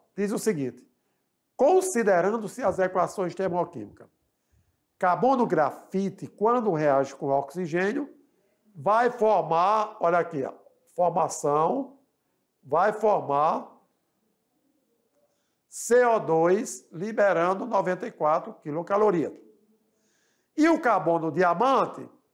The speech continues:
quando reage com oxigênio, vai formar C O dois gasoso, liberando noventa e quatro vírgula cinco quilocaloria. Então, faz as seguintes afirmações. Primeiro, grafite é a forma alotrópica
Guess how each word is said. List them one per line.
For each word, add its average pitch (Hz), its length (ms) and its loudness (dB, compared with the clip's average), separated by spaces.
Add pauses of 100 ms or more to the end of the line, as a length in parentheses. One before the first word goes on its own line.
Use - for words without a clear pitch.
(160)
quando 214 360 2
reage 160 480 2
com 175 280 -10
oxigênio, 208 920 -4 (1000)
vai 233 320 0
formar 180 880 0
C - 460 -6
O 202 160 2
dois 160 280 0
gasoso, 180 540 2
liberando 196 540 0 (240)
noventa 196 480 0
e 269 40 -4
quatro 165 460 -4
vírgula 196 260 -4
cinco 165 380 -12
quilocaloria. 202 460 -2 (880)
Então, 254 360 2
faz 262 380 0
as 247 140 2
seguintes 226 400 -4
afirmações. 202 920 0
Primeiro, 185 540 -2 (720)
grafite 220 580 2
é 330 60 4
a 240 80 2
forma 208 300 2
alotrópica 180 680 2